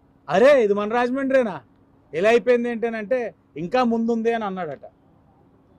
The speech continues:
అసలు ఈయన చేసింది ఈయనే మర్చిపోయాడట. "నేను ఎంత చేసాను ఏంటి?" అని అన్నాడట. ఎండాకాలం లాంటి, ఎండాకాలంలో వచ్చిన అరగంట వర్షానికి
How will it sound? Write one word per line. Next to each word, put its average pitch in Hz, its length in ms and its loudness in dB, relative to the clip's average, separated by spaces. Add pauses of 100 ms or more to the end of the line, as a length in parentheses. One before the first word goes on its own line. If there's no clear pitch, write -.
(220)
అసలు 170 220 0
ఈయన 247 140 4
చేసింది 233 500 0
ఈయనే 254 160 0
మర్చిపోయాడట. 233 640 -2 (560)
"నేను 226 140 0
ఎంత 202 140 -4
చేసాను 240 500 0
ఏంటి?" 220 220 -4
అని 226 100 -4
అన్నాడట. 170 340 -6 (1500)
ఎండాకాలం 226 880 0
లాంటి, 220 520 -4
ఎండాకాలంలో 220 920 0
వచ్చిన 220 340 -2
అరగంట 185 500 -2
వర్షానికి 202 920 -2